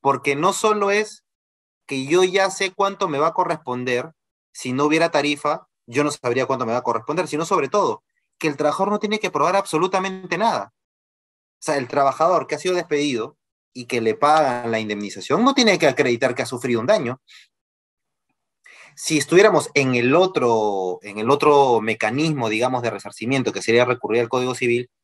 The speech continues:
cada trabajador tendría que acreditar su daño.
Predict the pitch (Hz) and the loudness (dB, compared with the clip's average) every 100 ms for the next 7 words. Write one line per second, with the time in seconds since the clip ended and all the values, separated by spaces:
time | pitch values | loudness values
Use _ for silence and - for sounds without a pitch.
0 | _ _ _ 190 214 220 208 143 131 - | _ _ _ 4 6 6 4 4 4 4
1 | 139 156 156 143 156 160 160 110 117 139 | 2 2 -2 -2 -2 -2 -4 -4 -2 -2
2 | 123 170 214 117 | 0 2 2 0